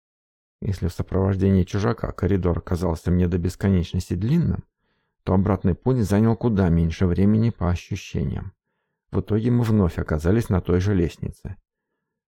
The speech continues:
"А вот это уже удар ниже пояса, жестокие мужчины!" "Этот мир вообще слишком часто бывает жесток и несправедлив", философски изрек Рамиль, спускаясь с пролета.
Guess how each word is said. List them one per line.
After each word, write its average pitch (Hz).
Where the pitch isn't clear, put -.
"А -
вот 147
это 214
уже 131
удар 131
ниже 202
пояса, -
жестокие 160
мужчины!" 151
"Этот 90
мир 110
вообще 101
слишком 95
часто 104
бывает 87
жесток -
и 135
несправедлив", 80
философски 90
изрек 85
Рамиль, 98
спускаясь 101
с -
пролета. 78